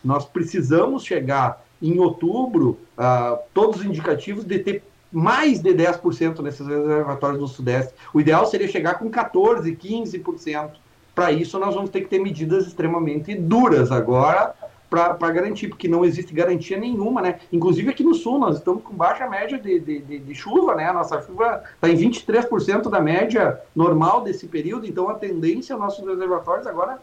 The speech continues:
baixar muito aqui se essa, se continuar essa tendência. E, e essa, essa melhora pode começar em dezembro. Como isso vem do histórico, né? Como vem de um passado,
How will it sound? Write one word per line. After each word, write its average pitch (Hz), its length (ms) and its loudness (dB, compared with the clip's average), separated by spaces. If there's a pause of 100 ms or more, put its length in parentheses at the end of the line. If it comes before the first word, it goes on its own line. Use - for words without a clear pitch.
(260)
baixar 165 440 0
muito 233 380 0
aqui 196 240 -6
se 226 140 -4
essa, 220 280 -4
se - 200 -8
continuar 185 600 2
essa - 160 -4
tendência. 175 500 0 (300)
E, 151 180 -2
e 143 280 4
essa, 160 460 2
essa 156 200 2
melhora 165 600 4
pode 190 300 0
começar 180 440 -4
em 190 40 -6
dezembro. 180 480 -2 (160)
Como 277 240 2
isso 233 160 0
vem 202 160 2
do 196 160 -2
histórico, 196 720 -2 (360)
né? 147 180 -4
Como 180 240 0
vem 190 140 2
de 208 60 0
um 208 120 -2
passado, 196 840 0